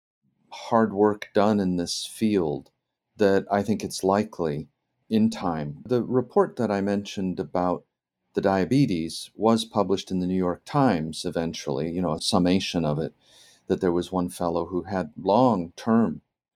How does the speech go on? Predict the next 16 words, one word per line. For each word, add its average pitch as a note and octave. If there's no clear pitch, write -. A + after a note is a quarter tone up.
diabetes, D#2
and F2+
it -
was F2+
apparently E2+
cured G2
by E2+
an G2
infusion A2
of E2+
these D#2+
derivatives G#2
of F2+
embryonic E2
stem E2+
cells. -